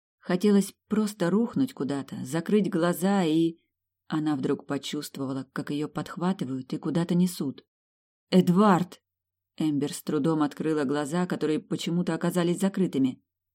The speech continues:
"Ты куда?" "Спать!" Он усмехнулся. "Считай это приказ". "Тиран!"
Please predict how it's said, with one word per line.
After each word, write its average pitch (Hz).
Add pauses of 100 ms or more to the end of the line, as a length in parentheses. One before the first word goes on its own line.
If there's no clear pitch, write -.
(120)
"Ты 202
куда?" 214 (640)
"Спать!" 160 (380)
Он 139
усмехнулся. 139 (240)
"Считай -
это 208
приказ". 180 (640)
"Тиран!" 143